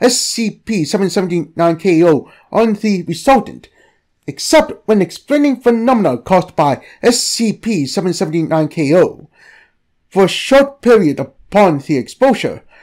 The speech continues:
everyone will talk and act in every situations on the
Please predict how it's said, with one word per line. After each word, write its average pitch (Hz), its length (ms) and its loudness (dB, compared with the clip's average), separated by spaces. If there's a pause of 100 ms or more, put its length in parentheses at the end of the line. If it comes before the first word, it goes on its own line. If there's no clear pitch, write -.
(200)
everyone 247 400 2
will 202 220 4
talk 202 300 0
and 139 280 -6
act 196 200 0
in 135 240 -6
every 220 220 0
situations 160 760 -4 (140)
on 175 260 2
the 160 100 0